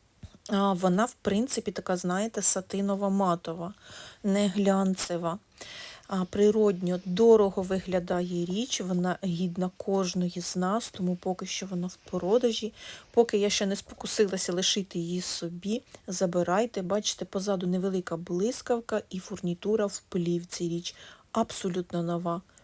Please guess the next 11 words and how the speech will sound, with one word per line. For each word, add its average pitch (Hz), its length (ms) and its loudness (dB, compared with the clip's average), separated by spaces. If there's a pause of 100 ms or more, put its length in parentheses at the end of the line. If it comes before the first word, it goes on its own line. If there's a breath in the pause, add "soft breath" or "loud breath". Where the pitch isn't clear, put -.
(320 soft breath)
ідеальна 170 840 0
нова, 175 520 -4 (420)
в 185 80 0
ідеальному 180 640 -2
стані. 175 500 -4
Я 180 120 0
дуже 180 340 -2
цим 175 280 -4
задоволена. 190 800 -2 (680 loud breath)
Хочу 226 380 2
поділитися 196 920 0